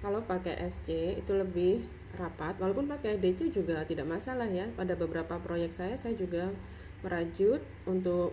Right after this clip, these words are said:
menyatukan ringnya dengan D C. Oke, seperti ini. Kita lewatkan ya sampai belakang.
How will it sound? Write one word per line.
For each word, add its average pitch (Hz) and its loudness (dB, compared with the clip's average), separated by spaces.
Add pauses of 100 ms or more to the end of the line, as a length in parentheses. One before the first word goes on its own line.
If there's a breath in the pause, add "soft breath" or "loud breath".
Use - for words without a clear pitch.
(160)
menyatukan 180 2
ringnya 180 0
dengan 156 -2 (320)
D 156 0
C. 139 -4 (880)
Oke, 165 -4
seperti - -8
ini. 202 0 (720)
Kita 190 -2 (480)
lewatkan 180 0
ya 190 -2
sampai 180 -4
belakang. 165 -4